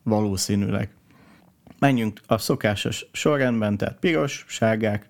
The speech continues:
zöldek, és utána kékek. Pirosnak a testbeszéde nagyon határozott és domináns.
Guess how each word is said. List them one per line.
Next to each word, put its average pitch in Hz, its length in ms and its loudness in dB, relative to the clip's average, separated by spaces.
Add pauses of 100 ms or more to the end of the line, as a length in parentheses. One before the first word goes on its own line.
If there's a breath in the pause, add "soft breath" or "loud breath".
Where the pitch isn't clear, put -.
zöldek, 147 480 0
és 123 240 -4 (160)
utána 117 300 -2
kékek. - 400 -4 (460 loud breath)
Pirosnak 202 480 0
a 240 40 2
testbeszéde 127 720 0
nagyon 117 420 -2
határozott 110 880 0
és 104 140 0
domináns. 107 640 -4